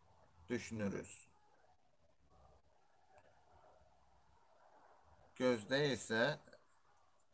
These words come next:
retina, optik sinir zedelenmiş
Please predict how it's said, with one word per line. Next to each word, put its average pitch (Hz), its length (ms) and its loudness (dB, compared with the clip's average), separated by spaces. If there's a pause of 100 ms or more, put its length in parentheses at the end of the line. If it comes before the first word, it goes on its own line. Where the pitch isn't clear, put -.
(560)
retina, 120 760 2
optik - 420 -4
sinir 123 420 2
zedelenmiş 101 960 0